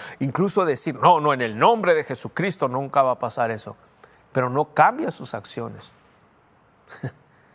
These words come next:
Eso es engañarse a sí mismo. ¿Sabe qué hace una persona humilde? Decir, "Sí, pastor, tiene razón.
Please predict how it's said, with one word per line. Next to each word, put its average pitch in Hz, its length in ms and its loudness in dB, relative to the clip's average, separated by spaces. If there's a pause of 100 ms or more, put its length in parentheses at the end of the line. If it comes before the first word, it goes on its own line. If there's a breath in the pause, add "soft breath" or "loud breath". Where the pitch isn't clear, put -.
(180)
Eso 170 260 2
es - 120 -8
engañarse 113 520 -8
a - 40 -12
sí - 160 -14
mismo. 104 280 -18 (340 loud breath)
¿Sabe 196 280 2
qué 208 120 0
hace 202 160 -4
una 196 100 -4
persona 170 380 -4
humilde? 165 360 -6
Decir, 120 300 -8
"Sí, 139 480 -6
pastor, 131 360 -8
tiene 127 280 -8
razón. 117 500 -8